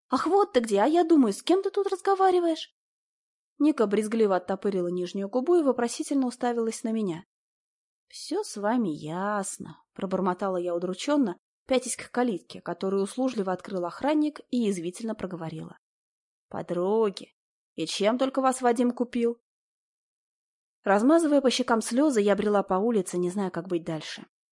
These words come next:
Меня обогнал оранжевый Феррари, за рулём которого сидела красотка в огромных, в половину лица солнечных очках. На ней было красное платье, а вокруг изящной шеи небрежно намотан невесомый небесного цвета шарф.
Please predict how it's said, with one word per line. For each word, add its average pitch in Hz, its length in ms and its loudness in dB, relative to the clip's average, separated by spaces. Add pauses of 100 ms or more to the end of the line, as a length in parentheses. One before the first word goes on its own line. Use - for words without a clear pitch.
(100)
Меня 214 280 2
обогнал 240 400 2
оранжевый 226 440 -2
Феррари, 214 580 -4
за 185 160 -4
рулём 196 280 0
которого 170 420 -6
сидела 185 360 -2
красотка 196 560 -4
в 180 60 -4
огромных, 196 600 2
в - 60 -20
половину 180 380 0
лица 170 320 -4
солнечных 175 640 -6
очках. - 460 -16 (400)
На 302 100 2
ней 311 160 6
было 208 220 2
красное 170 420 -4
платье, 247 500 -2 (320)
а 208 80 -6
вокруг 262 360 2
изящной 226 420 0
шеи 269 280 0
небрежно 208 520 -2
намотан 208 420 -4
невесомый 190 580 -4
небесного 170 580 -6
цвета - 360 -12
шарф. - 460 -14